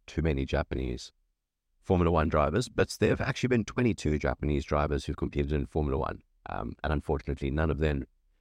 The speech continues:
have been able to take the top of the podium at their home race. Um, the highest, uh, Japanese driver has ever finished is third.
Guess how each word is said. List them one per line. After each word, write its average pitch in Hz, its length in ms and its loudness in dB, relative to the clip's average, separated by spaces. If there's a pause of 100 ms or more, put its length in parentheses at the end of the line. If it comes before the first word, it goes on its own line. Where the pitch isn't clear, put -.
(380)
have 80 180 0
been 82 120 4
able 80 220 2
to - 140 -2
take 78 400 0 (500)
the 131 100 0
top - 260 -4
of 80 40 0
the 80 80 4
podium 92 420 2
at - 120 -4
their 76 100 0
home 71 260 -2
race. - 380 -2 (720)
Um, 78 460 2
the - 80 2
highest, - 540 0 (420)
uh, 73 220 2
Japanese 76 400 0
driver 71 360 0
has 71 140 -2
ever 71 180 0
finished 73 440 -4
is - 140 -8
third. 69 440 0